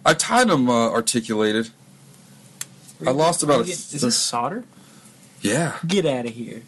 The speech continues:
Speaker 1: And it fits right on there, and it fits exactly on
Speaker 2: And it's
Speaker 1: there.
Speaker 2: w-, it's heavy enough.
Speaker 1: Yeah, it helps get everything down.
Speaker 2: How about that? Oh, the places you'll go.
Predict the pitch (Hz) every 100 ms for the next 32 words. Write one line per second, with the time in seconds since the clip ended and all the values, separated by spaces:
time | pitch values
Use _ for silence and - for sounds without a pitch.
0 | - - - - - - - - 117 113
1 | 135 113 113 117 131 147 131 127 127 120
2 | 113 127 117 110 - 120 117 120 131 127
3 | 113 107 107 110 - - - - - -
4 | - - - - - - - - - -
5 | - 98 95 156 175 160 170 196 165 113
6 | 113 - - - - - - 156 233 190
7 | 160 156 - 175 180 175 170 160 196 190
8 | 185 190 165 - 110 101 - - - -
9 | - - - - - - - - - -
10 | - - - - - - - - - -
11 | 123 131 139 - 127 127 135 135 135 120
12 | 107